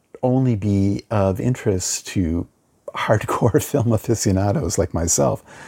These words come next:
happily there is mystery, plentiful, colorful, <laughs> and eccentric characters, and even an actual homicide event involving one longtime owner of the theater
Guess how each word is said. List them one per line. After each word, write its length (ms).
happily 680
there 440
is 840
mystery, 1200
plentiful, 540
colorful, 540
<laughs> 20
and 100
eccentric 480
characters, 720
and 140
even 300
an 100
actual 480
homicide 720
event 400
involving 500
one 360
longtime 500
owner 340
of 80
the 100
theater 420